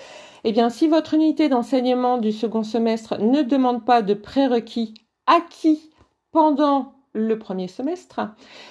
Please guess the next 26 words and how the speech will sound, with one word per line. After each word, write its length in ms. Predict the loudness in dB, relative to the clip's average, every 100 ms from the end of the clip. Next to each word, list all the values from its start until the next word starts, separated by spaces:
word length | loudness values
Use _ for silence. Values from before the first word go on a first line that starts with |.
| -20 -2
il 180 | 0
n'y 80 | 2
a 100 | 0
pas 240 | 2 0 2
de 100 | 0
raison, 480 | 0 0 -2 -4 -10 _ _ _ -4
euh, 160 | -4
pour 240 | -2 -4 0
que 100 | -2
vous 180 | -2
soyez 500 | -2 -2 0 0 -2 -2
en 400 | -2 0 0 0
échec. 560 | 0 -2 -6 -8 -16 _ _ _
Il 140 | 0
n'y 100 | 2
a 80 | 2
pas 220 | 0 -2
de 140 | 0 0
raison 540 | 0 -2 -2 -4 -6 -14 _ _ _
pour 160 | -12 -2
que 80 | -2
vous 140 | 0
ne 120 | 0
le 120 | 0 2
réussissiez 580 | 2 0 -2 -4 -6
pas. 220 | -6 -8